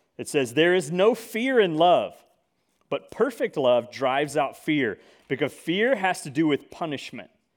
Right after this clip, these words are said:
And the one who fears is not made perfect in love. We love because he first loved us." And so this idea, the love of God, is something that was foreign to me. It's not something that I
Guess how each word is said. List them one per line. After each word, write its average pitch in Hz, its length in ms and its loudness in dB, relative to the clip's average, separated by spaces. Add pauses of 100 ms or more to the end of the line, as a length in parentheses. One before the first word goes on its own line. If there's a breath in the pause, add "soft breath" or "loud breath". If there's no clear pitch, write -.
(500)
And 123 360 -6
the 135 100 0
one 143 360 -2
who 185 180 -4
fears 127 600 -4
is 113 180 -12
not 120 220 -6
made 139 240 -10
perfect 131 360 -8
in 101 120 -12
love. 87 260 -8 (880)
We 127 160 -6
love 147 400 4
because 143 460 -2
he - 100 -12
first - 580 -8
loved 117 460 -4 (220)
us." - 400 -16 (640)
And 135 100 -10
so 175 160 2
this 196 240 2
idea, 143 460 0
the 120 100 -2
love 180 380 2
of 127 160 -4
God, 113 260 0
is 117 80 -8
something 139 420 -4
that 127 180 -2
was 120 180 -6
foreign 151 400 -6
to - 100 -12
me. 107 200 -10
It's 107 160 -12
not 147 160 -6
something 147 420 -4
that 123 160 0
I 117 220 -2